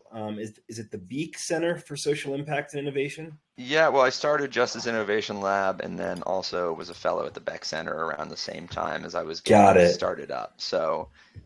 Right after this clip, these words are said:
Speaker 2: um, they, they helped me in my early days as a place to land and as I was, as I was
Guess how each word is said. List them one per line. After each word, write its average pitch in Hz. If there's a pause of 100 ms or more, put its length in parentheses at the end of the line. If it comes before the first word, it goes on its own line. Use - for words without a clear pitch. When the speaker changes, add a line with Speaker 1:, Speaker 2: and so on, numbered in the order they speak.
(180)
Speaker 2:
um, 90 (180)
they, 107
they 110
helped 104
me 104
in 92
my 92
early 92
days 92
as 87
a 90
place 87
to 85
land 85
and 85 (100)
as 87
I 85
was, 82
as 85
I 87
was 82